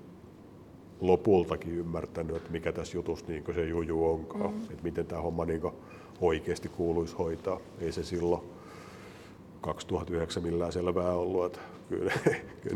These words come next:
Speaker 1: ne ensimmäistä luentojakin pitäminen aika, aika tuskaa oli.
Speaker 2: Mm.
Speaker 1: Ja tota, kuulijoista varmaan tosi hauskaa, <laughs> hauskaakin, hauskaakin, mut toi,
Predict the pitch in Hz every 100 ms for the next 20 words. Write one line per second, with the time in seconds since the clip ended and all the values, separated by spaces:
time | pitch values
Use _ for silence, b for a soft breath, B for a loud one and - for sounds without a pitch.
0 | 95 90 104 92 - 117 104 95 110 107
1 | 101 107 104 107 98 104 101 107 - 123
2 | 107 - 123 110 120 - - B B B
3 | B B - - - - 95 - 92 90
4 | 92 - 92 92 98 98 104 98 95 92
5 | - 104 - - 98 101 - 127 - -
6 | - B B B B 95 95 98 - -
7 | 92 90 90 85 80 - - 87 82 82